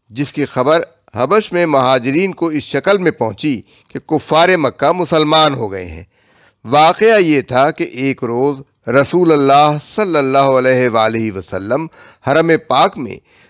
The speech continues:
जहाँ कुरैश के लोगों का एक बड़ा मजमा मौजूद था, यकायक तकरीर करने खड़े हुए और अल्लाह ताला ने आप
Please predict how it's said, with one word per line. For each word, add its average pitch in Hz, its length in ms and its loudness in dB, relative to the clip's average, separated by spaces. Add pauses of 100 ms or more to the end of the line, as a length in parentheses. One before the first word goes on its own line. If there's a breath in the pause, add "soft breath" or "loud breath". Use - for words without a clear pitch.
(120)
जहाँ 180 260 4 (140)
कुरैश 165 380 4
के 175 320 0
लोगों 139 420 -2
का 143 220 2
एक 131 220 0
बड़ा 143 240 2
मजमा 147 420 0
मौजूद 127 440 -2
था, 95 280 -10 (360)
यकायक 165 580 2 (180)
तकरीर 175 480 -2
करने 135 380 -2
खड़े 160 280 0
हुए 90 320 -10 (440)
और 117 140 0
अल्लाह 127 380 2
ताला 139 400 2
ने 110 240 -6 (400)
आप 165 380 4